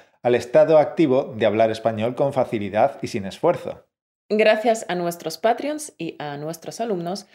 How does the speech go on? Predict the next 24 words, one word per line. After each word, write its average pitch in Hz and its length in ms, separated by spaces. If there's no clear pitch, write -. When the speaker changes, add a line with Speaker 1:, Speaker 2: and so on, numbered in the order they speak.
Speaker 2:
hoy 285 180
tienes 311 320
un 254 100
capítulo 220 480
sobre 185 360
pronunciación. 170 1000
Ellos 175 320
tienen 196 320
la 185 100
generosidad 170 720
y 180 140
el 160 240
valor 175 480
de 156 160
enviarnos 160 680
una 165 180
muestra 156 460
de 160 160
aquellas 254 380
palabras 220 560
que 208 260
les 165 220
cuesta 226 560
pronunciar. - 720